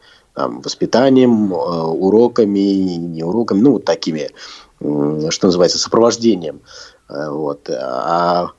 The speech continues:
я больше, скорее, работаю, и только по каким-то таким вопросам. Вот. Ну, сл-, сложно, на самом деле, это как-то одним,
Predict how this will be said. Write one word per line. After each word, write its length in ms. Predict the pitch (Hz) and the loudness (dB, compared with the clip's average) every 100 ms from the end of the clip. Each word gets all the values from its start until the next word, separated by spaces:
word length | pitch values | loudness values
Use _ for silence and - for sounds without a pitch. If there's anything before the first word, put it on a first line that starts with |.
| - | -18
я 500 | - 98 98 92 110 | -12 -10 -2 2 2
больше, 500 | 104 101 - 95 92 _ _ _ | 4 2 2 -2 -2 _ _ _
скорее, 420 | - - 90 87 | -10 -2 2 4
работаю, 520 | 92 92 87 - 62 64 | 4 2 -2 -4 -10 -10
и 160 | 71 | -12
только 260 | - - - | -14 -14 -10
по 60 | |
каким-то 340 | - 143 - - | -6 -6 -8 -10
таким 320 | - - - _ _ _ - - - - | -12 -10 -12 _ _ _ -14 -14 -14 -10
вопросам. 580 | - 76 - 78 - 67 - - - - - - | -2 0 2 0 0 -10 -12 -14 -14 -14 -16 -8
Вот. 420 | - 107 87 - - - | 2 4 4 0 -12 0
Ну, 360 | 131 156 156 - _ _ _ _ _ - | 4 4 2 -6 _ _ _ _ _ -14
сл-, 240 | - 185 - | -6 -6 -2
сложно, 340 | 185 220 131 | 2 2 2
на 120 | 110 | -2
самом 200 | - 117 | 0 -2
деле, 280 | 113 113 107 _ - | 0 -2 -2 _ -8
это 400 | 107 113 107 101 | 0 2 2 -2
как-то 360 | 107 - 98 | -4 -2 0
одним, 440 | 104 120 113 98 | 0 0 0 -2